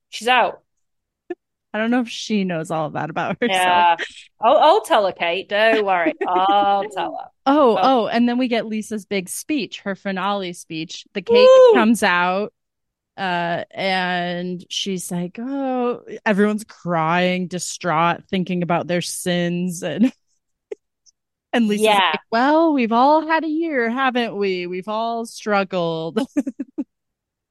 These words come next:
Speaker 2: Oh,
Speaker 1: It
Speaker 2: God.
Speaker 1: It's, they're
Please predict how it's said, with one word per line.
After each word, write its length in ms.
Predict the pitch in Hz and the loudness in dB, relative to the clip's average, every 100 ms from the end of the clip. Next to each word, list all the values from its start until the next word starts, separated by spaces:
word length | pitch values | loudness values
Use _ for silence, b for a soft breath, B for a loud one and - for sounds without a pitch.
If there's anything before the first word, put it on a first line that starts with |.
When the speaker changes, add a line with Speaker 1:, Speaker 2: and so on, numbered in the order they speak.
| _ | _
Speaker 2:
Oh, 180 | 240 190 | -8 -6
Speaker 1:
It 120 | 180 - _ _ | -6 -10 _ _
Speaker 2:
God. 600 | 202 202 180 170 165 - _ _ _ _ | -4 -2 -4 -6 -10 -16 _ _ _ _
Speaker 1:
It's, 400 | - 196 - - | -12 -8 -8 -8
they're 300 | - 196 190 | -2 0 0